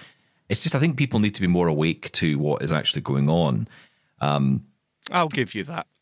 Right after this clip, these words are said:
Speaker 2: I, I,
Speaker 1: that's,
Speaker 2: I, yeah,
Speaker 1: that's
Speaker 2: I
Speaker 1: all
Speaker 2: will
Speaker 1: I'm
Speaker 2: give you
Speaker 1: saying. I just think, you know,
Speaker 2: Okay.
Speaker 1: and, and this is where this, you know, th-, this story is interesting to me because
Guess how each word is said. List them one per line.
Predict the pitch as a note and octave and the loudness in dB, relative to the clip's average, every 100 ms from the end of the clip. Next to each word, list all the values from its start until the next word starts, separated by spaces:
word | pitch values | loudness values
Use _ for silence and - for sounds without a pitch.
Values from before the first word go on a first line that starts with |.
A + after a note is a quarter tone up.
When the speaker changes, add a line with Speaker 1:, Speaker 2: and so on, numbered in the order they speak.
| - | -4
Speaker 2:
I, | C3 | -4
I, | |
Speaker 1:
that's, | C3+ B2 B2 B2 | 0 2 2 2
Speaker 2:
I, | A#2 | 0
yeah, | |
Speaker 1:
that's | A#2+ A#2+ | 0 2
Speaker 2:
I | |
Speaker 1:
all | A2 | 4
Speaker 2:
will | - | 4
Speaker 1:
I'm | - | 4
Speaker 2:
give | - | 2
you | - | 0
Speaker 1:
saying. | A#2+ | -2
I | C2+ | -2
just | F2 | 0
think, | F#2 E2+ | 0 2
you | E2 | 2
know, | E2 | 2
Speaker 2:
Okay. | E2+ | 2
Speaker 1:
and, | |
and | G#2 A#2+ | 2 2
this | D3+ | 2
is | D#3 | 0
where | B2+ G#2 | 2 0
this, | F#2 A2 - - - | 0 0 0 0 0
you | G2+ | 0
know, | F2 | 0
th-, | A#1 - | -4 -4
this | C3+ | -2
story | - B2+ G2 | 2 2 2
is | |
interesting | F#2 F#2 F2+ D#2 C#2+ C2+ | 2 2 0 -2 -2 -2
to | C#2+ | -2
me | B1+ - - - - | -2 -6 -16 -10 -6
because | F2 F#2+ - | -2 -2 -2